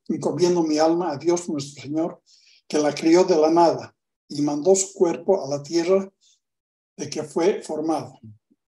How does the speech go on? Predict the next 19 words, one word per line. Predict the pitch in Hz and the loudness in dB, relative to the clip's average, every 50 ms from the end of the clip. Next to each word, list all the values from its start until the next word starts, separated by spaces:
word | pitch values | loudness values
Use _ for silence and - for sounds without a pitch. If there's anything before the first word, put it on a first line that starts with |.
| _ _ _ _ _ _ | _ _ _ _ _ _
el | - 220 139 143 | -12 -10 -10 -8
cual, | - - 160 165 180 208 202 - - | -6 -4 0 0 0 0 0 -4 -6
hecho | - 175 175 - - - | -6 -6 -4 -4 -8 -6
que | - - 180 196 226 - | -6 -6 -6 -6 -8 -10
cadáver, | - - 151 151 156 165 180 185 185 190 190 - - _ _ _ _ _ _ _ _ _ | -10 -10 -6 -2 0 0 0 0 -2 -2 -4 -8 -16 _ _ _ _ _ _ _ _ _
quiero | - 190 175 185 196 202 196 | 0 4 6 6 6 4 2
se | 196 - 165 | 0 -2 -6
amortaje | 156 151 147 143 143 139 - 180 180 185 170 185 190 | -8 -10 -10 -10 -12 -8 -6 -6 -4 -4 -4 -6 -6
con | - - 151 143 | -6 -8 -8 -6
el | 143 147 | -4 -4
hábito | 156 160 175 170 - - 160 | -4 -2 -4 -4 -4 -6 -6
de | 147 | -6
San | 143 - 151 143 135 | -6 -6 -8 -10 -10
Francisco, | - 151 147 143 - - 175 165 - - - - - _ _ _ _ _ _ _ _ _ _ _ _ _ | -10 -10 -4 -2 -2 -2 0 -2 -4 -6 -10 -16 -20 _ _ _ _ _ _ _ _ _ _ _ _ _
y | - 151 | -6 -2
luego, | 151 170 180 185 175 160 151 | 0 2 2 2 0 -2 -6
inmediatamente | 135 135 139 139 151 165 180 190 190 180 165 170 175 180 180 - - 151 131 113 - _ | -10 -10 -10 -8 -4 -4 -4 -2 -4 -4 -4 -4 -4 -4 -4 -6 -8 -12 -12 -12 -14 _
que | _ - 151 | _ -10 -10
expire | 143 143 - - - 202 185 170 147 135 110 107 - | -10 -10 -12 -4 2 2 2 4 2 0 -4 -8 -12